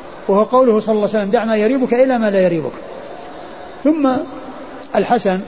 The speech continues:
الذي هو راوي الحديث هو الحسن بن علي بن أبي طالب رضي الله تعالى عنه وعن أبيه وأمه وعن الصحابة أجمعين، وهو أكبر أولاد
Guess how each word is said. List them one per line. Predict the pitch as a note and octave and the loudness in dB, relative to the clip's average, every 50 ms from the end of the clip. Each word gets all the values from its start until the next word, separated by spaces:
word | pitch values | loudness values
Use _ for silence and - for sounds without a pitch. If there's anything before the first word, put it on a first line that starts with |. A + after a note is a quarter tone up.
| - - - | -10 -10 -6
الذي | G3 F#3+ G3 G3 G#3 | -2 0 2 2 4
هو | F3 | 4
راوي | G3 A3+ A3+ A3+ | 4 4 4 4
الحديث | G#3 - - F3 F3 G#3+ G#3+ F#3+ F#3+ G3+ - - - - - - - - - - - - - - - - - - - - - - - - - - - - | 4 2 0 0 2 2 2 2 2 0 -6 -14 -16 -16 -16 -16 -16 -16 -16 -16 -16 -16 -16 -16 -16 -16 -16 -18 -18 -18 -18 -18 -18 -18 -16 -16 -4 2
هو | A3+ A3 | 2 2
الحسن | A3+ G#3+ - C#4 B3+ C4 B3 A#3 | 4 4 2 2 2 2 2 2
بن | G#3+ A3 | 0 2
علي | G3+ G3+ A3 G#3+ G#3 G3+ G#3 A3 A#3+ | 2 2 4 4 4 2 0 -2 -2
بن | G#3+ G#3+ A3 G#3+ | -2 0 0 0
أبي | G3 F#3 F#3 | 2 0 2
طالب | F#3 - G#3+ G#3 F#3+ F#3+ F#3+ F#3 - - - - - - - - - - - - - - | 2 2 2 2 2 0 0 -2 -6 -12 -14 -16 -16 -16 -16 -16 -16 -16 -16 -8 -2 0
رضي | A3 G3+ G#3+ | 0 2 2
الله | G#3 G#3 G#3+ F3+ | 2 2 2 2
تعالى | F#3+ F#3 G3+ F#3 F#3+ F#3 F#3 F3 F3 - - - - - - - - - - - - - | 2 2 2 4 4 4 2 0 0 -4 -8 -12 -16 -16 -16 -16 -16 -16 -16 -16 -12 -6
عنه | - F3 A3 G#3+ G#3 D#3+ F#3+ F#3 F#3 F#3 - - - - - - - - - - - - | -2 0 0 2 2 4 4 4 2 2 -2 -10 -14 -12 -12 -14 -14 -14 -14 -14 -10 -4
وعن | - G3 F3+ G3+ G#3 | -2 0 0 0 0
أبيه | G3+ G3 F3+ A#3+ A3 E3 F#3+ | 0 0 2 2 2 2 2
وأمه | G3 F#3 G3 A3+ A#3 G#3+ G#3 G3+ F3+ - - - - - - - - - - - - - - | 0 0 0 0 0 2 2 0 0 -2 -6 -14 -16 -16 -16 -16 -16 -16 -16 -16 -16 -8 -4
وعن | - F#3 F3 G3+ G3 | -2 -2 0 -2 -2
الصحابة | F3+ - G3 - G3+ G#3 G3+ F#3 F#3 | -2 -2 -2 0 2 0 0 2 2
أجمعين، | G3+ F#3+ F#3+ D#3+ E3+ G3 G3 G3 A3 A3+ G#3+ G3 G3 - - - - - - - - - - - - - - - - - - - - - - - - - | 2 2 2 0 0 0 2 2 2 2 0 -2 -4 -8 -12 -14 -14 -14 -14 -14 -14 -16 -16 -16 -16 -16 -16 -16 -16 -16 -16 -16 -16 -16 -16 -12 -2 0
وهو | G3 G#3 E3+ F#3+ G3+ G3 F#3+ F#3 F3+ F3+ - - - - - - - - - - - | 2 4 4 4 4 4 4 2 2 0 -2 -8 -12 -14 -14 -16 -16 -16 -16 -6 -2
أكبر | - A#3 A3+ - G3 G3+ G#3 G3+ G3 G3 F#3+ G3 - - - - - - - - - - - - - - - - - | 0 0 0 2 2 2 4 6 4 4 2 2 -2 -10 -12 -12 -12 -14 -14 -14 -14 -14 -14 -16 -16 -16 -8 -2 0
أولاد | G3+ G3+ G3 G#3 A3 A3 G3+ E3+ F#3+ F#3+ F#3+ F#3+ | 2 4 4 4 4 4 4 4 2 2 2 0